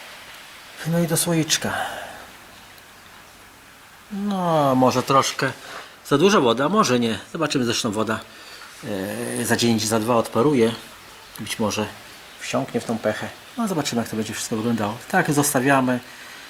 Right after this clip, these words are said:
i będziemy to obserwować. Mam nadzieję, że po kilku dniach, może po tygodniu, zacznie się pokazywać pierwszy korzonek, bo zawsze zauważyłem, że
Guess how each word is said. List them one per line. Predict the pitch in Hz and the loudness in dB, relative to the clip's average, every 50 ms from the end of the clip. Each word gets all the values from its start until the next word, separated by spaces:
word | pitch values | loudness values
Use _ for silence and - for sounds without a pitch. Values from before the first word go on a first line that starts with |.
| - - - - - - - - - - | -20 -20 -20 -20 -20 -20 -20 -10 0 4
i | 156 147 147 147 | 6 8 8 8
będziemy | 139 139 131 120 - 139 127 120 120 120 113 95 - - - - | 6 4 4 4 4 4 6 6 6 4 2 0 -4 -8 -12 -6
to | - 120 117 | -2 0 0
obserwować. | 110 - - - 117 110 104 104 98 87 - - - - - - - - - - - - - - - - - - - - - - - - - - - - - - - - - - - - | 0 0 -2 -4 -2 -2 0 0 -2 -2 -4 -6 -4 -2 -2 -2 -4 -6 -12 -16 -18 -18 -20 -20 -20 -20 -20 -20 -20 -20 -20 -20 -20 -20 -20 -20 -20 -20 -20 -20 -20 -20 -20 -20 -4 0
Mam | 120 127 135 | 2 4 4
nadzieję, | 135 123 120 127 127 127 123 120 | 4 4 4 4 4 4 4 2
że | 120 127 123 120 120 113 - - - - - - - - - - - - | 4 6 6 6 6 4 -2 -8 -12 -14 -12 -12 -14 -14 -16 -18 -16 -12
po | - - | -12 -6
kilku | - - 156 143 143 - | -2 0 0 2 2 2
dniach, | 131 117 113 120 117 107 - - - - - - - | 2 2 4 4 2 2 0 -6 -12 -14 -12 -4 -2
może | 104 95 101 104 | 0 0 0 -2
po | - 104 | -2 -4
tygodniu, | - - 98 104 113 117 110 107 113 110 104 - - - - - - - - - - - - | -4 0 2 4 4 4 4 2 0 0 -2 -4 -10 -12 -10 -10 -10 -12 -12 -12 -10 -6 -2
zacznie | 107 123 131 - - 113 | 0 0 0 0 -2 -4
się | - 120 | -2 -2
pokazywać | 131 117 127 120 127 135 120 - | 0 0 2 4 4 4 2 4
pierwszy | - 143 139 - - - | 4 2 2 2 0 0
korzonek, | - 127 104 147 156 139 117 104 | 0 2 2 2 2 2 2 0
bo | - 98 98 | -2 -4 -2
zawsze | 101 120 120 - - - 117 | -2 -2 -2 -2 -4 -4 -2
zauważyłem, | 107 113 110 104 110 107 98 139 139 131 123 117 | -2 -2 0 0 -2 -2 0 2 2 4 4 2
że | 107 - 117 117 117 113 | 0 2 2 2 2 2